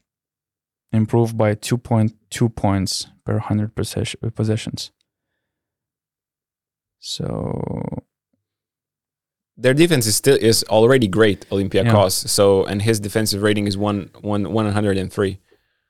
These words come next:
Speaker 2: So it's,
Speaker 1: Yeah.
Speaker 2: it's hard to really make a huge impact
Speaker 1: Yeah.
Speaker 2: to already
Speaker 1: To
Speaker 2: second
Speaker 1: be a better than
Speaker 2: to
Speaker 1: a greatness already in
Speaker 2: Yeah,
Speaker 1: place.
Speaker 2: y-, you know,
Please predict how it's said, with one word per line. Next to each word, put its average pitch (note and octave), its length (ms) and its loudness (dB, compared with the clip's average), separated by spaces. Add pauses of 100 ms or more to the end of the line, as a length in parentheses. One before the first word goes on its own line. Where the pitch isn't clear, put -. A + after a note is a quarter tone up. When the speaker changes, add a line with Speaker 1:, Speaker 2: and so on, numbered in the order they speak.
(340)
Speaker 2:
So A#2 220 0
it's, G#2+ 140 2
Speaker 1:
Yeah. A2 120 -4
Speaker 2:
it's A2 120 -4
hard B2 360 2
to G#2 440 4
really A2 360 4
make G#2+ 280 -2
a G2+ 40 -4
huge A#2+ 320 -2
impact G#2+ 380 -2
Speaker 1:
Yeah. - 80 -6
Speaker 2:
to G#2+ 120 2
already G#2 480 4
Speaker 1:
To - 40 -6
Speaker 2:
second D3 240 2
Speaker 1:
be E3 200 6
a D#3 80 4
better D3+ 340 6
than C#3 140 4
Speaker 2:
to C3 100 8
Speaker 1:
a B2 40 6
greatness A#2+ 600 2
already G#2+ 360 2
in G2+ 100 2
Speaker 2:
Yeah, B2 160 4
Speaker 1:
place. F#2+ 240 0
Speaker 2:
y-, D2 60 -8
you G2+ 220 -6
know, G2+ 300 -2